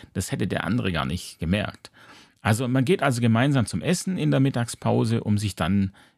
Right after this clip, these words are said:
in seine Blase zurückzuziehen. Uli hat woanders Essen geholt, als ich sie war, dadurch etwas später bei mir am Tisch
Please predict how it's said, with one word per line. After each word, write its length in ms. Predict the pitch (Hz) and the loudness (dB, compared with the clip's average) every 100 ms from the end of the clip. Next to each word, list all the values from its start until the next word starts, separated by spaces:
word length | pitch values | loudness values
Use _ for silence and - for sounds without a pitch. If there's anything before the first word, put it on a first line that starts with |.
| _ | _
in 180 | 101 | 0
seine 240 | 92 87 90 | 0 0 -2
Blase 520 | 82 73 92 110 101 | 0 0 0 0 -2
zurückzuziehen. 800 | - 92 92 - - - - 101 - _ _ _ _ _ _ _ _ _ _ | -4 -4 -6 -8 -12 -8 -8 -10 -16 _ _ _ _ _ _ _ _ _ _
Uli 240 | 156 185 175 | 4 6 4
hat 400 | 139 - - 294 - | 2 -2 -10 -16 -4
woanders 440 | 123 113 151 180 - | 0 2 2 2 0
Essen 300 | 135 - 135 | -2 -2 0
geholt, 320 | 113 113 - | 2 4 2
als 220 | 82 - | -2 -2
ich 160 | 196 180 | -4 -4
sie 240 | - 113 | -4 -2
war, 240 | 92 95 107 | 2 2 2
dadurch 380 | 95 120 123 | 0 2 0
etwas 240 | - 92 92 | 0 -4 -4
später 400 | - 107 135 147 | -2 0 0 0
bei 120 | 107 | 2
mir 200 | 98 92 | 2 0
am 80 | 85 | -2
Tisch 360 | 165 190 - | 0 0 -2